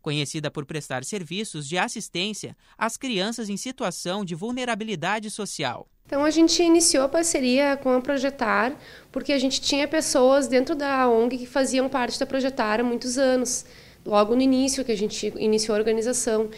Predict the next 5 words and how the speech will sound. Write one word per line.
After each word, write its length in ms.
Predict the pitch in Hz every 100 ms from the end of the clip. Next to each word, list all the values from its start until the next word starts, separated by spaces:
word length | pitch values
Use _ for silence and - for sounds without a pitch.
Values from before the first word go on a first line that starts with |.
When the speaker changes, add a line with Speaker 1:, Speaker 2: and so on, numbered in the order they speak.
| - -
Speaker 2:
Então, 540 | 240 233 233 233 254 -
ah, 320 | 247 240 240
através 640 | 247 247 254 214 233 233 285
dessa 320 | 294 285 277
parceria, 800 | - 254 - 247 220 226 277